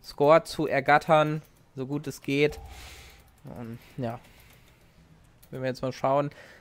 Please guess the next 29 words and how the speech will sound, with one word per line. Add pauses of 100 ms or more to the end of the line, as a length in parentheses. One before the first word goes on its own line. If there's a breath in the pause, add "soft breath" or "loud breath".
ist
mein
niedrigster
Tyrannisch-Key
hier
drin. (1300 loud breath)
Von
daher,
hm, (100)
was
soll's. (360 loud breath)
Ich
hab
selber
auch
noch
einen
sechzehner, (420)
nämlich
Brackenfell,
den
werde
ich
die
Woche
auch
noch
laufen,
definitiv.